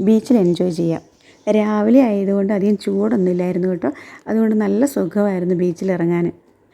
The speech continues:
പേടിപ്പെടുത്തുന്ന വലിയ തിരമാലകളൊന്നും ഇല്ലാത്തത് കൊണ്ട് കുട്ടികൾക്കൊക്കെ വളരെ ഇഷ്ടമായിരുന്നു ബീച്ചിലിറങ്ങാൻ. കുട്ടികൾ മാത്രമല്ല കേട്ടോ, ഞങ്ങൾ വലിയവരും, ഏഹ്, തിരമാലകൾക്കൊപ്പം അങ്ങോട്ടും ഇങ്ങോട്ടുമൊക്കെ കുറേ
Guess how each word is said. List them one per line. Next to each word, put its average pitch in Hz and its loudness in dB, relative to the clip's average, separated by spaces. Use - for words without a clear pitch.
പേടിപ്പെടുത്തുന്ന 262 4
വലിയ 214 2
തിരമാലകളൊന്നും 196 0
ഇല്ലാത്തത് 185 -2
കൊണ്ട് 185 0
കുട്ടികൾക്കൊക്കെ 240 0
വളരെ 196 0
ഇഷ്ടമായിരുന്നു 190 -2
ബീച്ചിലിറങ്ങാൻ. 180 -2
കുട്ടികൾ 226 4
മാത്രമല്ല 214 2
കേട്ടോ, 190 -2
ഞങ്ങൾ 185 -2
വലിയവരും, 196 2
ഏഹ്, 190 0
തിരമാലകൾക്കൊപ്പം 190 2
അങ്ങോട്ടും 185 2
ഇങ്ങോട്ടുമൊക്കെ 190 0
കുറേ 180 2